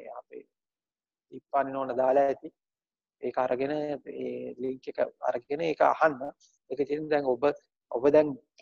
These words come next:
මෙච්ච-, මෙච්චර දවසක් අර ඒ ගියපු ඒ ජීවන රටාව තුළ යම්කිසි දෙයක් හොයාගෙන ගිය, හොයාගෙනනේ ගියේ.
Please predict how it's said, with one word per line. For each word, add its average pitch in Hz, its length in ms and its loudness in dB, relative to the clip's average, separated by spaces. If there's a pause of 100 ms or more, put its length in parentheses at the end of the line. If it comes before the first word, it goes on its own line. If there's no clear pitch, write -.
(200)
මෙච්ච-, 131 380 -8
මෙච්චර 127 380 -8
දවසක් 143 480 4
අර 131 120 4 (1080)
ඒ 135 160 -10
ගියපු 143 380 0 (160)
ඒ 139 200 8
ජීවන 127 420 0 (140)
රටාව 156 520 6
තුළ 131 280 -8 (760)
යම්කිසි 120 400 -8
දෙයක් 160 240 6
හොයාගෙන 143 560 4
ගිය, 180 140 0
හොයාගෙනනේ 170 680 2
ගියේ. 170 220 -4